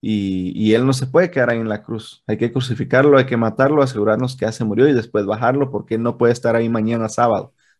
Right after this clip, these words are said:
no puede estar ahí el día de la Pascua". Entonces se apresuraron todavía más a, a matarlo y a hacer todas esas cosas,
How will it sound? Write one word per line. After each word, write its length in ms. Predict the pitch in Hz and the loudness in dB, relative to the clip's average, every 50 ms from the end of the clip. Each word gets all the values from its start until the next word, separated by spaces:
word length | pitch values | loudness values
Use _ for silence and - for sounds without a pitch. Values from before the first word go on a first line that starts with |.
| - | -8
no 140 | - 101 - | -8 -6 0
puede 120 | 117 117 | 2 0
estar 220 | 113 - - 113 110 | 0 2 2 2 4
ahí 140 | 113 113 117 | 4 4 4
el 120 | 113 113 | 4 2
día 140 | 120 120 117 | 2 4 4
de 60 | 110 | 2
la 160 | 107 101 - | 2 0 -2
Pascua". 360 | - 104 104 - - 110 - _ _ _ _ _ _ _ - | -4 -6 -6 -6 -12 -20 -20 _ _ _ _ _ _ _ -10
Entonces 380 | - 92 98 104 107 117 107 | -8 -4 -4 -2 -4 -4 -4
se 100 | - - | 0 0
apresuraron 800 | 104 - - 101 104 104 - 98 101 101 101 117 127 127 120 120 | 0 0 2 -2 -2 -2 -2 0 2 4 4 4 4 2 0 0
todavía 420 | - 101 104 101 101 107 107 98 | -2 -2 0 0 2 2 0 0
más 280 | 101 107 117 113 - - | 0 -2 -2 -4 -4 -8
a, 160 | 107 104 - - | -8 -8 -8 -8
a 120 | - 101 | -6 -4
matarlo 580 | 98 92 90 87 - 110 120 120 127 123 110 107 | -4 -4 -4 -2 0 2 2 4 4 4 4 4
y 100 | 104 95 | 4 2
a 40 | 95 | 0
hacer 220 | - - 104 - | -2 -6 -6 -4
todas 220 | - 113 110 110 | -2 -2 -2 -2
esas 140 | 117 123 - | -4 -8 -8
cosas, 360 | - 120 117 127 127 127 131 | -8 -6 -4 -2 -4 -4 -4